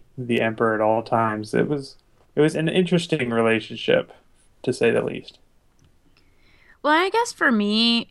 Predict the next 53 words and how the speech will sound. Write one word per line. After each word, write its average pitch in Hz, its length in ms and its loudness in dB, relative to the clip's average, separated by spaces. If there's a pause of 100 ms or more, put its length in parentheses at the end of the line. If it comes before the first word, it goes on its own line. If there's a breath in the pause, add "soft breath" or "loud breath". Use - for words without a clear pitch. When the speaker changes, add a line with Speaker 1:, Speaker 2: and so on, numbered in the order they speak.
Speaker 2:
Vader 202 400 0
being 185 500 0
subservient 185 680 0
to 180 80 -2
the 170 160 -2
Empire 180 420 2
do-, 175 260 0
or 185 140 2
to 170 120 -4
the 170 100 -2
Emperor 185 400 0 (200)
doesn't 180 240 2
really 175 160 -2
bother 180 300 2
me 214 180 0
because 185 300 -4
that's 180 220 -2
the 202 80 -4
way 185 160 2
it's 175 120 -6
supposed - 300 -4
to - 60 -16
be. - 220 -14 (260 loud breath)
He's 190 180 4
supposed 180 340 -2
to - 60 -12
be 160 100 -2
that 156 200 -2
way. 160 240 0 (260 loud breath)
And 180 380 2
especially 196 440 0
since 185 300 -2
he's 180 220 0
sort 190 180 0
of 175 160 2
a 180 80 2
newly 180 400 2
born 165 400 0
Sith, 175 560 -2 (400 soft breath)
um, 165 600 -2 (200)
and 185 200 0
kinda 170 260 0
look 165 180 -2
at 170 160 0
it - 60 -6
like 170 140 -2
that, 170 340 -2
similar 180 320 2
to, 165 80 -2
like, 160 240 -2
newly 165 340 0
born 156 300 2
vampires. 151 480 -2